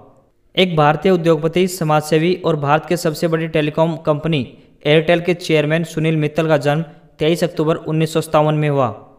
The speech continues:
नासा के मार्स ओडिसी अंतरिक्ष यान ने तेईस अक्टूबर दो हज़ार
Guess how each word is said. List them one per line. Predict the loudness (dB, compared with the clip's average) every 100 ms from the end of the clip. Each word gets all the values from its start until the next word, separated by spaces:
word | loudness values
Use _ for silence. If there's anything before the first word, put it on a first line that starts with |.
| _ _ _ _ _ -2
नासा | 0 2 2
के | 2
मार्स | 2 4 2 0
ओडिसी | 0 2 2 0 0
अंतरिक्ष | -2 -2 -4 0
यान | 0 2
ने | -2 -4 0
तेईस | 2 2
अक्टूबर | -2 0 0
दो | 2 2
हज़ार | 4 0